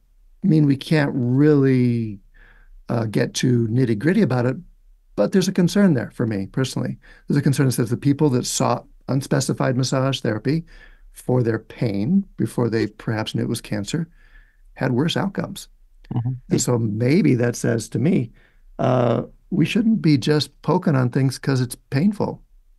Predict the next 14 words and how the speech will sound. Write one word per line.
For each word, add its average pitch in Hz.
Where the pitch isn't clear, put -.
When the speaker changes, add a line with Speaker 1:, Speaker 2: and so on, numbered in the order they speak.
Speaker 1:
if -
there's 117
a 104
chance 113
that 110
it's -
malignant. 143
Is 117
that 127
a 127
fair 127
concern, 156
fair 127
takeaway? 226